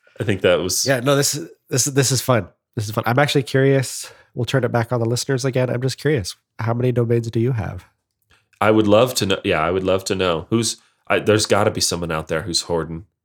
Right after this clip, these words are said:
Speaker 1: M-, make me feel better about myself. Does someone have a hundred? That'd be great. <laughs>
Speaker 2: Yeah. Oh, I know, I know a few people. You're not alone. So, yeah. Okay.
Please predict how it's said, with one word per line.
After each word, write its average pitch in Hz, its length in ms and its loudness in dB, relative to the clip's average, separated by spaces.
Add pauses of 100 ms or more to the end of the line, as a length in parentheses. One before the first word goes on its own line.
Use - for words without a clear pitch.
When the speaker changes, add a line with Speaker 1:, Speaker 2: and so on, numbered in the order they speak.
(120)
Speaker 1:
M-, 113 160 -6
make 151 200 2
me 151 100 2
feel 143 160 4
better 104 220 6
about 87 220 2
myself. 80 400 -2
Does 87 160 -2
someone 107 220 2
have 113 100 2
a 95 60 0
hundred? 98 360 -2
That'd 87 160 0
be - 80 -6
great. - 340 -8 (420)
<laughs> 233 40 4 (460)
Speaker 2:
Yeah. - 120 -10 (1900)
Oh, 110 60 2
I 117 100 2
know, 110 160 -2
I 110 80 -2
know 107 160 -2
a 101 40 -6
few - 160 -12
people. 87 360 -14
You're 92 100 -10
not 92 140 -8
alone. 85 320 -12 (400)
So, 92 340 -16 (960)
yeah. 107 180 -12 (1300)
Okay. 147 300 4